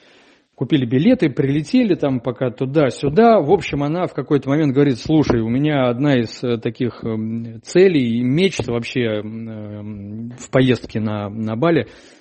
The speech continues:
в том, чтобы найти вот эту женщину, потому что книжка мне очень нравилась,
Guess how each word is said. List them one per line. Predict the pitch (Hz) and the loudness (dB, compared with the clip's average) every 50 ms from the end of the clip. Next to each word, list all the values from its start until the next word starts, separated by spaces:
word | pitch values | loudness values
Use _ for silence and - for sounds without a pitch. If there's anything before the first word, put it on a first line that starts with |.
| _ _ _ _ | _ _ _ _
в | _ - | _ 0
том, | - 170 180 160 | 0 2 2 2
чтобы | - - 147 135 131 143 | 0 -2 -4 0 2 2
найти | 139 139 147 151 147 - - 170 156 | 2 4 2 2 2 0 0 0 0
вот | 123 120 - 127 | 0 0 -4 -6
эту | 117 - 123 113 113 110 107 120 127 120 | -8 -8 -8 -6 -6 -6 -8 -8 -10 -10
женщину, | 104 110 156 202 202 - - - 127 117 110 104 104 | -4 2 2 2 2 2 -2 -2 -2 -2 -2 -4 -8
потому | - - - 113 135 139 | -10 -8 -4 -2 -2 -2
что | - - - 127 120 117 - | -2 -4 -4 -2 -2 -2 -2
книжка | - - 160 185 175 - - | -2 -2 -2 -2 -2 -2 -2
мне | 131 127 127 | 0 0 2
очень | 127 117 - - 123 | 0 0 -2 -4 -4
нравилась, | 117 120 123 123 120 117 113 110 107 - - | -2 0 0 0 0 0 -2 -4 -4 -8 -10